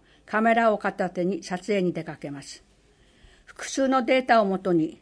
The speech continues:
撮影場所を割り出しますが、撮影が成功する確率は三割から四割程度。自然が相手ですから、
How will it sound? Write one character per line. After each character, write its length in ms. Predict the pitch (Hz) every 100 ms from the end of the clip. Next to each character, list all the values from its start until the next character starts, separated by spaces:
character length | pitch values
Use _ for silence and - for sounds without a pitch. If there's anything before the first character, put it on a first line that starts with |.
| _
撮 320 | 214 208 -
影 160 | 254 240
場 140 | 277
所 220 | - 220
を 40 | 185
割 180 | 196
り 60 | 220
出 100 | 208
し 120 | 196
ま 120 | 175 170
す 100 | 147
が、 160 | 147 - _ _ _ _
撮 300 | - 220 220
影 160 | 240 226
が 120 | 220
成 180 | 220 226
功 240 | 226 214
す 120 | 214
る 120 | 202 196
確 260 | 185 185
率 240 | 180 180 175
は 220 | 156 - _ _
三 320 | - 220 214
割 180 | 202 180
か 140 | - 160
ら 100 | 156
四 220 | 180 214
割 240 | 214 196
程 180 | 185 147
度。 200 | - - _ _ _ _ _ _
自 160 | -
然 180 | 233 226
が 80 | 214
相 140 | 220
手 120 | 214 185
で 120 | 180
す 100 | -
か 140 | 165
ら、 160 | 156